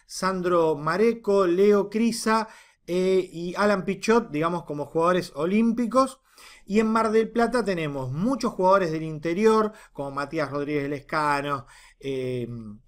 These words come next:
lo tenemos a Jano Pacho y tenemos a Valentín Heredia, que dio la sorpresa, voy a analizar una partida de él, y por supuesto a Diego Flores y Horacio Saldaño. Eh,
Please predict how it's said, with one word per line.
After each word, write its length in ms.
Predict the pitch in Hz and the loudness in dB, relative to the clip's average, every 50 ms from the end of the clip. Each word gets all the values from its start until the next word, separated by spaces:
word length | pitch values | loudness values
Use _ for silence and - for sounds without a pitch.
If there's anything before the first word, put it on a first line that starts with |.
| _ - - - - - - - - - - | _ -20 -20 -20 -20 -20 -18 -18 -16 -16 -14
lo 100 | 143 135 | -12 -8
tenemos 380 | 123 147 156 170 165 151 - | -6 -4 -4 -4 -6 -4 -2
a 340 | 170 147 147 147 143 135 127 123 - | 0 0 2 2 0 0 -2 -4 0
Jano 320 | - 175 170 170 165 156 | 0 0 0 0 -4 0
Pacho 540 | - 220 214 214 214 - - 214 208 208 208 - - - - - - _ | 4 4 4 4 4 0 0 0 0 0 -2 -8 -20 -20 -20 -20 -20 _
y 160 | - 180 180 | -8 -8 -4
tenemos 480 | - 180 180 202 208 208 202 190 - 208 | -2 -2 0 0 2 0 0 0 2 0
a 60 | 202 - _ _ _ _ _ _ | 0 0 _ _ _ _ _ _
Valentín 600 | - 123 151 190 196 190 180 160 156 170 185 180 | -8 0 2 2 2 2 0 -4 -2 -2 -2 0
Heredia, 380 | 180 170 185 202 196 196 185 147 | 0 2 2 2 4 2 2 2
que 80 | 143 151 | 0 0
dio 160 | 160 180 180 | 2 2 2
la 80 | 175 | 2
sorpresa, 420 | - - 160 151 147 208 196 202 185 | 0 -2 -4 -2 0 -2 0 0 0
voy 120 | 170 165 | 0 0
a 40 | 160 | 0
analizar 380 | 160 160 156 151 151 - 180 170 | -2 -2 -4 -4 -4 -2 -2 0
una 180 | 165 160 147 | 0 0 2
partida 540 | 135 151 143 - - 180 180 180 180 170 175 | 0 0 -2 -2 -4 0 0 2 2 4 4
de 140 | 185 196 202 | 6 6 6
él, 80 | 202 | 4
y 100 | 170 165 | 2 -2
por 180 | 135 - 160 151 | -2 -2 -2 -2
supuesto 420 | - 175 151 147 180 165 175 - | -2 -4 -2 0 -2 -2 0 0
a 60 | 170 156 | 0 2
Diego 300 | 156 165 160 160 156 151 | 2 2 2 2 0 -2
Flores 520 | - 165 165 170 170 170 170 165 160 - - - - - - - | -2 0 0 2 2 2 0 -2 -4 -8 -18 -20 -20 -20 -18 -8
y 140 | - 175 170 | -2 0 2
Horacio 320 | 170 170 185 175 - 180 | 4 4 2 0 -2 -4
Saldaño. 720 | 147 - 170 160 165 170 170 170 156 131 120 123 117 107 104 - - - - - - - - _ | -4 0 0 2 2 2 2 2 2 0 -2 -6 -10 -10 -12 -14 -18 -20 -20 -20 -20 -20 -14 _
Eh, 560 | - 190 190 196 196 190 190 190 190 - - | 0 2 4 4 4 4 4 2 0 -4 -8